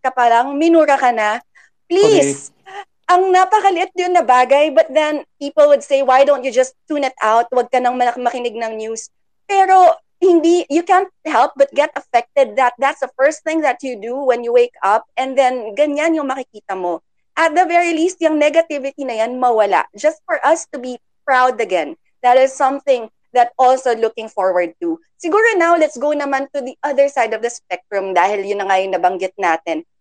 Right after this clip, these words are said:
Speaker 1: Sa palagay ninyo, what will happen naman to arts and culture and for us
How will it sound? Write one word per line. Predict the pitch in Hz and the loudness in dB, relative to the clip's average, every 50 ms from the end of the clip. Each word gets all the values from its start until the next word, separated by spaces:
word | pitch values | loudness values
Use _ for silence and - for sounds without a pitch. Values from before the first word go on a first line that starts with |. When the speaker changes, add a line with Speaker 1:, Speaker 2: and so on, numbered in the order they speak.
| _ _ _ | _ _ _
Speaker 1:
Sa | - 330 | -4 -2
palagay | 330 370 381 381 381 330 359 359 359 | 0 2 0 2 0 0 0 0 0
ninyo, | 349 339 320 294 254 233 202 170 165 185 - _ _ _ _ _ _ _ _ _ _ _ _ _ _ _ _ _ _ _ _ _ _ _ | 2 2 0 0 0 0 0 0 0 -4 -8 _ _ _ _ _ _ _ _ _ _ _ _ _ _ _ _ _ _ _ _ _ _ _
what | - 311 370 370 - | 0 0 0 0 2
will | 381 392 370 | 2 2 2
happen | 320 - - 269 269 262 269 - 262 254 254 | 2 0 0 0 0 0 2 0 0 0 0
naman | 233 214 208 202 190 185 175 180 185 185 _ _ _ _ _ _ _ _ _ _ | -4 -2 -2 0 0 0 -2 -4 -6 -8 _ _ _ _ _ _ _ _ _ _
to | - 254 240 220 202 180 - _ _ _ _ _ - | -8 -8 -6 -6 -6 -8 -10 _ _ _ _ _ 0
arts | 214 254 262 269 - | 2 2 2 2 2
and | 311 269 269 262 | -2 -2 0 0
culture | 262 240 226 226 - - 240 226 220 | 0 0 0 0 -2 -4 -2 -2 0
and | - 254 269 | 0 -2 -2
for | - _ 294 277 | -2 _ -2 0
us | - 311 330 302 285 - | 2 2 2 0 0 -4